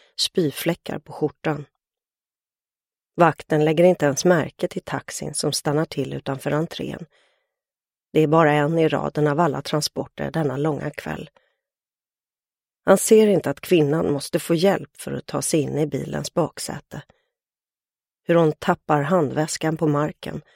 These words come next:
men knappt är medveten om vad som sker. Mobilen glider ur, men mannen tar upp både den och väskan och lägger dem bredvid henne på sätet.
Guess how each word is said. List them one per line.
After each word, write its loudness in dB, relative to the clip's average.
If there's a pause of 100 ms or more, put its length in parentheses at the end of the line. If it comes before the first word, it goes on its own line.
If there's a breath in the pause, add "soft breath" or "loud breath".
(420)
men 6
knappt 2
är 4
medveten 0
om -4
vad -6
som 0
sker. -6 (1040)
Mobilen 4
glider -2
ur, -8 (640)
men 6
mannen 6
tar 2
upp 2
både 2
den 2
och -2
väskan -6 (500)
och 4
lägger 2
dem 0
bredvid -2
henne -6
på -10
sätet. -8